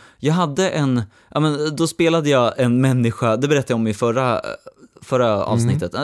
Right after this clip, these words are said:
Speaker 1: spelade jag människa som ville vara ors,
Speaker 2: Ja, just
Speaker 1: som
Speaker 2: det,
Speaker 1: hade
Speaker 2: ja.
Speaker 1: bytt och hade gått med i orsklanen och, ja, men det var hans nya liv. Och det är ganska full-fledged karaktär, liksom. Man behöver
Speaker 2: Ja.
Speaker 1: inte lägga till mycket till det här konceptet för att ha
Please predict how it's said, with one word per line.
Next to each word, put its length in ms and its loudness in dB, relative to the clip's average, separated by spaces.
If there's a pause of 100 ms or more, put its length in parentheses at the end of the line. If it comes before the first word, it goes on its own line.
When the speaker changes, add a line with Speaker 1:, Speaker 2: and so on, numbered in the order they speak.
(180)
Speaker 1:
spelade 360 0
jag 60 2
människa 540 -2 (260)
som 280 -2
ville 360 0
vara 420 -2
ors, 360 -4
Speaker 2:
Ja, 120 2
just 100 0
Speaker 1:
som 100 2
Speaker 2:
det, 40 2
Speaker 1:
hade 220 2
Speaker 2:
ja. 60 -8
Speaker 1:
bytt 320 -2
och 180 0
hade 180 2
gått 160 -2
med 140 -2
i 80 -2
orsklanen 880 -2 (200)
och, 420 4
ja, 100 2
men 520 0
det 140 2
var 280 2
hans 360 -4
nya 220 0
liv. 340 0 (280)
Och 100 -2
det 60 2
är 40 0
ganska 420 -4 (400)
full-fledged 680 -2 (180)
karaktär, 680 -6
liksom. 200 -6
Man 120 2
behöver 180 2
Speaker 2:
Ja. 20 2
Speaker 1:
inte 100 2
lägga 240 -2
till 260 -4
mycket 520 -4
till 100 -4
det 60 2
här 80 0
konceptet 640 -4
för 100 -4
att 120 -6
ha 280 -2